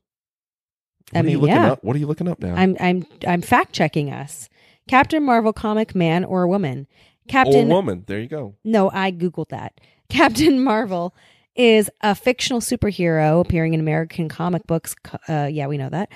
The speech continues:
Speaker 1: The character was created by Stan Lee. Uh, it was a dude. Look.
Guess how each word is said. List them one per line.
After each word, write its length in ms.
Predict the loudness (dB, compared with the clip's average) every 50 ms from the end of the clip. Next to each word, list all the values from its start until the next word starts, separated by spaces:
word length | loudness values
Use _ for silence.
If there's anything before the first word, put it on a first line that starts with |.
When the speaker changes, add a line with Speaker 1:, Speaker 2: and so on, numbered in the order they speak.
| -20 -20 -20 _ _
Speaker 1:
The 100 | 0 0
character 340 | 2 4 2 2 4 4 4
was 160 | 4 4 2
created 380 | 0 -2 0 0 2 2 0 0
by 140 | -2 -2 -4
Stan 400 | -4 -4 -4 -4 -4 -4 -4 -2
Lee. 680 | -2 0 0 0 0 0 0 0 0 0 0 -2 -4 -6 _ _ _ _ _ _ _ 2
Uh, 420 | 4 6 8 8 8 8 6 4 2 _
it 100 | 2 2
was 140 | 4 4 2
a 60 | 2
dude. 420 | 2 2 4 4 4 2 2 -2 _ _ _ _ 0
Look. 320 | 2 2 2 2 _ -10